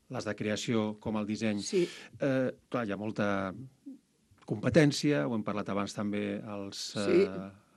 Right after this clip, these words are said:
Speaker 1: els teixits també, que són els
Speaker 2: Sí.
Speaker 1: productes més, més
Speaker 2: Sí.
Speaker 1: econòmics, eh,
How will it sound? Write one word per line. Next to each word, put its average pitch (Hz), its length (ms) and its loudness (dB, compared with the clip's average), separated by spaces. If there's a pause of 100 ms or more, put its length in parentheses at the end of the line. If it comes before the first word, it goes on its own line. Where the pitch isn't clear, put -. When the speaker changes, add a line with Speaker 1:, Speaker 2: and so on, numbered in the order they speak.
Speaker 1:
els 110 280 -10
teixits 117 400 -4
també, 107 220 -2
que 107 160 -6
són - 200 -8 (160)
els 123 180 -4
Speaker 2:
Sí. 135 60 0
Speaker 1:
productes 123 380 2
més, 117 260 0
més 113 140 0
Speaker 2:
Sí. 107 60 -2
Speaker 1:
econòmics, 135 540 2 (440)
eh, - 100 -12